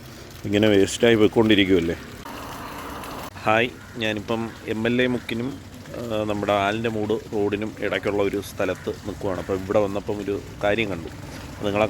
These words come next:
കാണിക്കാൻ വേണ്ടിയിട്ടാണ്. അപ്പം ഒരുപാട് നാളായിട്ട് ഇവിടെ ഇങ്ങനെ വെള്ളം പോകുന്ന ശ്രദ്ധിക്കാറുണ്ട്. അപ്പം അതൊന്ന് ആരെങ്കിലുമൊക്കെ അധികാരികൾ കണ്ടാവുന്ന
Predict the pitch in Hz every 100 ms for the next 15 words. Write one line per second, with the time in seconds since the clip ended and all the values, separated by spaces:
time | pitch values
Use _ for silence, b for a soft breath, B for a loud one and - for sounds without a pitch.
0 | 101 107 113 117 113 113 101 101 95 95
1 | 95 95 101 104 104 104 107 - 101 101
2 | 101 101 95 101 104 101 104 104 - -
3 | 101 107 107 - - - - - - -
4 | - - - - - - 107 101 107 113
5 | 117 - - - - - 113 110 107 104
6 | 113 117 110 110 113 117 117 110 110 110
7 | 110